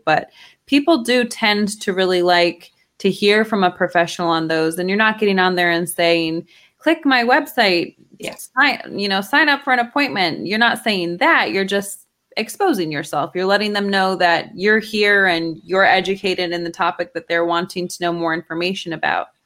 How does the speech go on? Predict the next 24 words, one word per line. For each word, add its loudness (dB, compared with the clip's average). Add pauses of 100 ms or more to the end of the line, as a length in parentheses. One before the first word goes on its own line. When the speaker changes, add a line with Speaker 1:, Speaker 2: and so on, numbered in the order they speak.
(640)
Speaker 1:
That's 2
another, 2 (100)
you -4
know, -2 (340)
little 2
thing -4
that -4
you -6
can -8
do -4
and -4
free -2
thing -4
that -4
you -4
can -6
do -4
in -4
terms -8
of -8
marketing -4
and -8
advertising. -6 (760)
Speaker 2:
Yeah, -10